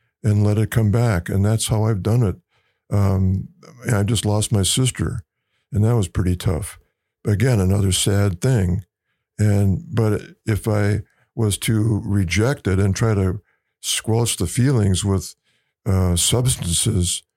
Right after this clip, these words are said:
then it would, I would never have the ability to embrace that sadness and,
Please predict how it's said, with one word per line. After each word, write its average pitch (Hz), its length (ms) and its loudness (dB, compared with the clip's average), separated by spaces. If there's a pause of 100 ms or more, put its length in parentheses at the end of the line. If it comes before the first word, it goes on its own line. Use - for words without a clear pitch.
(300)
then 117 180 2
it 107 60 2
would, 95 280 0
I 104 140 2
would 95 220 0
never 110 380 2
have 107 320 2
the 101 100 0
ability 101 540 0
to 98 220 -2
embrace 101 520 0
that 92 220 -2
sadness 104 640 -2 (520)
and, 101 320 0